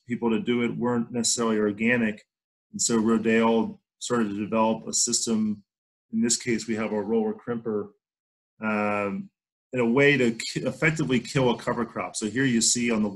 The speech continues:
left, the roller crimper in the front of the tractor. Uh, John Good, who's a farmer nearby us, used to actually, uh, farm the, uh,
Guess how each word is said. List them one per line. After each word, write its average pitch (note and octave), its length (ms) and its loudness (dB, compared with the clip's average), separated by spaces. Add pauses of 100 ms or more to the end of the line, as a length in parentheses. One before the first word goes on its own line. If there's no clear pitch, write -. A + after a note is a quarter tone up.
left, A#2 280 -2 (500)
the G2+ 60 -10
roller A#2+ 280 2 (100)
crimper A2+ 400 0
in G2+ 60 0
the G2 140 -6
front B2 140 -2
of A#2 60 -2
the A2 180 -4
tractor. A2 560 -2 (400)
Uh, G2+ 160 -4
John A2+ 400 2
Good, A2+ 240 2
who's G#2+ 280 0
a G#2 100 0
farmer A2+ 360 -2
nearby G#2+ 540 -2
us, A2 80 -6 (360)
used A2+ 220 -2
to G#2+ 60 -2
actually, G#2 580 -4
uh, G#2+ 120 -10 (100)
farm A2 380 0
the, G3+ 240 -4 (640)
uh, G2+ 400 -2